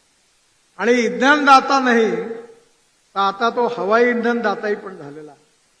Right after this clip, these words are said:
तो बिटुमिन पण तयार करायला लागलेला आहे. तुमच्या भागामध्ये ज्याला तुम्ही तनस म्हणता,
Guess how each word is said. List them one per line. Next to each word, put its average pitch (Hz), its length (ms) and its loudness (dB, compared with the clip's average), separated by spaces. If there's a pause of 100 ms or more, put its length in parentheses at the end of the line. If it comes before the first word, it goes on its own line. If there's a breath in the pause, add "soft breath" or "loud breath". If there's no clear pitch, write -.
(580)
तो 226 100 0
बिटुमिन 240 540 0
पण 277 240 2
तयार 247 240 6
करायला 214 340 0
लागलेला 160 400 -4
आहे. 156 100 -10 (1200)
तुमच्या 208 300 2
भागामध्ये 247 760 2 (960)
ज्याला 220 220 2
तुम्ही 240 280 -2
तनस 240 400 -2
म्हणता, 190 480 -4